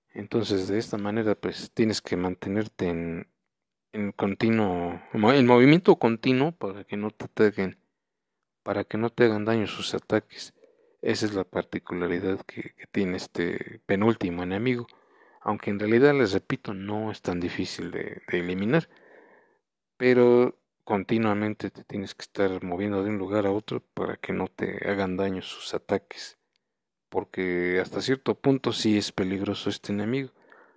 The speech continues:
pero más que nada por sus ataques tan peligrosos que tiene.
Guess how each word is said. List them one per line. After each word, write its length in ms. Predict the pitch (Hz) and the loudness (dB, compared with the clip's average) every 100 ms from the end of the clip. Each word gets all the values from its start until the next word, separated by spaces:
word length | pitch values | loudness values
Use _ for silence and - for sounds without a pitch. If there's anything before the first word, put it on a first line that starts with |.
| _ | _
pero 240 | - 98 98 | -16 -12 -6
más 240 | 110 110 | -4 -4
que 100 | - | -6
nada 300 | 110 107 110 | -6 -6 -6
por 260 | - 98 - | -6 -8 -8
sus 360 | - - - | -10 -10 -6
ataques 440 | 87 - - - - | -6 -4 -8 -8 -10
tan 200 | 98 90 | -8 -6
peligrosos 580 | - 87 101 98 - - | -4 -4 -4 -6 -6 -10
que 140 | - | -12
tiene. 360 | - 110 110 | -4 -2 -2